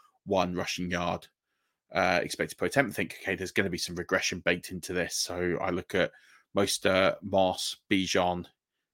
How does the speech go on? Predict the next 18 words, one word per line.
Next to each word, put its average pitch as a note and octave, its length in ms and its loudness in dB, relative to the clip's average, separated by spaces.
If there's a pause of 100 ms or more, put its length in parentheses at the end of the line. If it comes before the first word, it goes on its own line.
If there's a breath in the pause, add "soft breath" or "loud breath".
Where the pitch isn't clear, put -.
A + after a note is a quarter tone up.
(120)
Khalil F#2+ 280 2
Herbert. F2+ 380 2
These F#2 220 -2
players, F2+ 320 2
I'd F2 100 0
expect - 360 0
there F2+ 100 -6
to - 140 -10
be F2+ 160 -2
some, F2+ 340 -6 (300)
uh, E2 240 4
regression. F2+ 640 -2 (600 loud breath)
Um, F2 520 2 (720)
when G2 160 2
I F#2+ 60 0
look G2 260 -2
at - 140 0
actually F#2 640 0